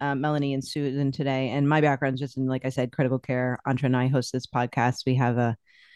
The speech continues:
a depth and breadth of backgrounds and following sparkly objects in our career, but this is the next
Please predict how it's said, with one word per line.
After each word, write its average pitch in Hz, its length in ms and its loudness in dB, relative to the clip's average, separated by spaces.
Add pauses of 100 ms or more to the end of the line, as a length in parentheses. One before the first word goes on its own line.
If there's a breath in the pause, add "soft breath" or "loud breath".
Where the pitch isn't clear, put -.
(340 soft breath)
a 175 80 8
depth 196 320 8
and 175 180 8
breadth 160 340 6
of 160 220 4
backgrounds 151 680 4
and 151 320 0 (120)
following 147 380 2
sparkly 147 380 -4
objects 135 400 -2
in 147 80 0
our 139 100 0
career, 131 520 0 (100)
but - 180 2 (220)
this 165 380 4
is 147 180 0
the 151 100 2
next 139 400 0